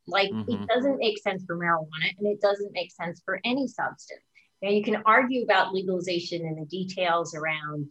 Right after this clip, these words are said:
Speaker 1: how would you prevent another Purdue Pharma, um,
Speaker 2: Mm-hmm.
Speaker 1: but it's very clear that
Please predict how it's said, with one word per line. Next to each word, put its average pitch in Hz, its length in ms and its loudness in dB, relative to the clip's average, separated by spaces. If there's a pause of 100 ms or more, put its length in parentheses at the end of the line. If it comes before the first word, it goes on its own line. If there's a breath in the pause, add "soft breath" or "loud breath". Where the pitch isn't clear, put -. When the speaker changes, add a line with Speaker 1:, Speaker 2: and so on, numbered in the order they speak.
(220)
Speaker 1:
how 185 560 8
would 160 200 -2
you 165 160 -2
prevent 160 380 -2
another 156 420 -2
Purdue 165 340 -4
Pharma, 165 280 -2 (640 loud breath)
um, 180 400 10
Speaker 2:
Mm-hmm. - 140 0
Speaker 1:
but 190 540 8 (420)
it's 208 220 2
very 247 500 6
clear 170 520 2 (280)
that 165 420 6